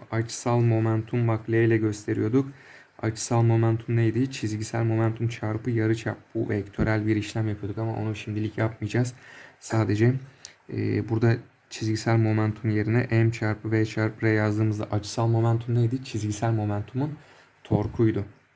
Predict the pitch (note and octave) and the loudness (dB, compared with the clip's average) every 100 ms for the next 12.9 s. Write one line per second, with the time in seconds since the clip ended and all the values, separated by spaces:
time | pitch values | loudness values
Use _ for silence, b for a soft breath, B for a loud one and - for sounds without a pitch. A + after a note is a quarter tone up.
0 | _ _ _ _ _ _ B B B - | _ _ _ _ _ _ B B B 0
1 | D3+ D#3 C#3 C3+ B2 B2 A#2+ C#3+ C3 A#2+ | 4 6 6 6 4 4 4 2 2 0
2 | A#2+ - C3 C3 B2+ B2 A#2 A2 A#2+ C3 | -2 -6 -4 0 2 2 2 2 2 4
3 | B2 B2 A#2+ A#2 - A2+ A2+ A2 G#2+ A2 | 4 4 4 0 -2 -2 -2 -2 -2 0
4 | C3 A#2+ A#2+ A#2 A2+ A2+ A#2+ A#2+ A#2 A#2 | 2 2 2 0 -4 -2 0 2 2 2
5 | A2+ A2+ A2 A2+ A2 b b b b b | 0 2 2 2 0 b b b b b
6 | b _ _ - - G#2+ A2+ A#2 - - | b _ _ -20 -10 -6 -6 -8 -18 -20
7 | - - A#2 - A2+ - - A#2+ - G#2+ | -16 -10 -6 -4 -4 -4 -10 -10 -6 -8
8 | - - _ _ _ _ _ _ _ _ | -8 -18 _ _ _ _ _ _ _ _
9 | _ B B B B B C3+ C#3 D#3+ D#3 | _ B B B B B 4 6 6 4
10 | D#3 E3 D#3 D3+ C#3+ D#3+ C#3 D3 D#3 C3+ | 2 -2 -2 0 0 0 2 2 2 0
11 | - D#3 C#3+ C#3+ D3 C3+ C3 B2 B2 D3+ | -2 -6 -2 -2 2 2 2 0 -2 -4
12 | C#3+ C3 C#3 C3+ C3+ B2+ A#2+ A2+ A2+ | 0 2 2 2 2 4 4 2 0